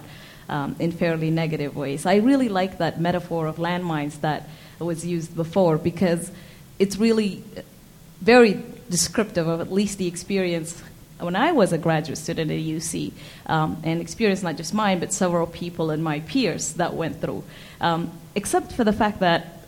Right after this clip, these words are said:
it's not a traditional minefield we're talking about where there are multiple mines and the chances of stepping one are high. There's probably a couple of mines out there, but they don't deactivate. They keep, you know, they keep,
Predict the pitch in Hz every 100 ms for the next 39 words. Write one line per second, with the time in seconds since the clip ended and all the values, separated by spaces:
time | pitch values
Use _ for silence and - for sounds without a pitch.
0 | - - 233 240 240 220 - 208 202 208
1 | - 202 175 170 180 196 240 233 233 233
2 | 233 240 233 233 220 202 190 185 180 190
3 | 202 214 208 196 196 202 196 170 165 175
4 | 175 175 - 185 190 190 175 - 175 175
5 | 180 175 175 170 165 170 190 - - -
6 | 277 269 339 294 240 226 202 202 196 247
7 | 247 247 247 254 247 - 254 254 269 -
8 | 190 196 180 160 202 214 - - - -
9 | 180 185 175 165 - 143 131 71 - -
10 | - - - - - - - - 202 202
11 | - 240 - - - - - - - 226
12 | 202 190 190 - 254 240 -